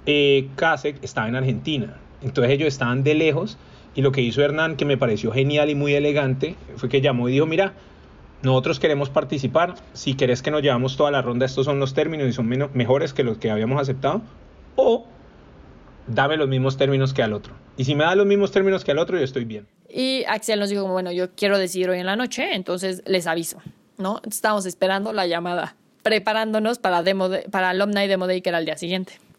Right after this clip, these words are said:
Speaker 2: esperando la llamada. En la tarde fuimos inútiles, o sea, intentamos ir a un parque a practicar el pitch los cuatro, los cuatro distraídos, como que todo el mundo esperando esta llamada, porque dependía de Axel que se pudiera dividir el deal.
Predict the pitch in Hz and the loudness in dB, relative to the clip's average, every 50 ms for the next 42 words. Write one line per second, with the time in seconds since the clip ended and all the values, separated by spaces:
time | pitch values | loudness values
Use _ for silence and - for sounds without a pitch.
0 | _ _ - 165 160 - 180 180 175 185 190 185 160 160 165 170 165 156 - - | _ _ -10 -6 -2 0 0 0 2 0 0 0 0 -2 -2 -4 -4 -4 -4 -2
1 | 175 180 185 185 202 208 208 202 202 196 196 180 - _ _ _ _ _ _ - | -2 -2 0 0 0 -2 -2 -2 0 0 0 -2 -4 _ _ _ _ _ _ -2
2 | - 277 269 262 240 - 180 160 160 160 151 - 196 196 208 202 202 196 202 - | 0 2 4 2 2 0 -2 -2 -2 -4 -4 -2 -2 0 0 0 -2 -4 -6 -10
3 | - - - - - - - 226 233 226 220 254 254 254 240 233 226 220 214 226 | -20 -20 -20 -20 -12 -6 -2 0 0 2 2 0 0 0 0 0 -2 0 0 0
4 | 226 220 233 214 220 202 196 185 175 185 185 185 202 190 - - 180 170 - - | 0 0 -2 0 0 -2 -2 0 0 0 0 -2 -4 -6 -4 -2 -2 -2 0 0
5 | 190 190 185 190 196 190 175 - _ _ _ _ - - 185 - - 185 175 185 | 0 0 2 2 2 2 0 -2 _ _ _ _ -4 -4 -2 0 0 0 0 2
6 | 180 180 - - 175 175 180 180 175 - 175 175 175 190 185 208 240 262 269 269 | 0 0 0 -2 -2 -2 -2 -2 -4 -6 -4 -2 -2 0 0 2 0 2 2 0
7 | 262 - - 185 185 190 208 202 - 180 170 175 170 180 175 180 175 175 - - | 0 0 0 0 0 0 -2 -2 -2 -2 -2 0 0 0 0 0 -2 -2 -6 -8
8 | - - 175 170 - - - 190 196 196 196 208 202 202 214 226 240 247 240 240 | -4 -2 -2 -2 -2 -4 -2 0 0 2 2 0 0 2 2 2 2 2 0 0
9 | - - 247 226 220 220 208 185 180 170 180 180 190 190 175 165 170 170 170 170 | 0 2 2 2 2 0 0 -2 0 2 2 2 4 4 2 0 -2 -2 -2 -2
10 | 165 170 170 151 - | -2 -2 -4 -4 -6